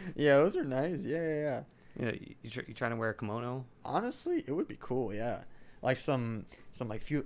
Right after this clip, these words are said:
Speaker 1: some feudal Japan type, type
Speaker 2: Yeah.
Speaker 1: stuff. Yeah. Like,
Speaker 2: Yeah.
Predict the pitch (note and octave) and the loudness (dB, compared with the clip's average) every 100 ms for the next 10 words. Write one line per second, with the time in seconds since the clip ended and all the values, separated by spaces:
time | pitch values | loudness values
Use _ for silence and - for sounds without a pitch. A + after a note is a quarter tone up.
0 | - - A#2 - C#3+ C#3 B2 A2+ B2 C3 | -4 -6 -4 0 2 2 0 -2 -2 2
1 | C3+ - - - B2+ B2+ D3 D3+ - A2+ | 0 0 -12 -6 -2 4 2 2 -6 -2
2 | A#2 A2 G2 - - - A#2+ - - | 0 0 -2 -14 -10 2 2 2 -6